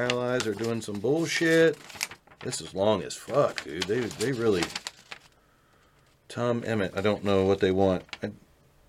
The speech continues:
uh, they're just asking for money for them. "No candidate. Truth about Republican survey."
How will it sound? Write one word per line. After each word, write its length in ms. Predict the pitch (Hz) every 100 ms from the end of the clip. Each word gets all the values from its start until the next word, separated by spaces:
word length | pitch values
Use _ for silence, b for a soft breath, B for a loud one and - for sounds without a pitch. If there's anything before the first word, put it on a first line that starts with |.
| -
uh, 420 | 113 117 113 110 101
they're 140 | 123
just 160 | 135 135
asking 300 | 120 - 98
for 120 | 101
money 240 | 101 107
for 160 | 90 92
them. 480 | 80 117 135 98 85
"No 240 | 120 147
candidate. 500 | 143 151 160 95 76
Truth 200 | - 139
about 220 | 120 135 113
Republican 480 | 110 123 120 117
survey." 640 | 113 - 123 123 123 123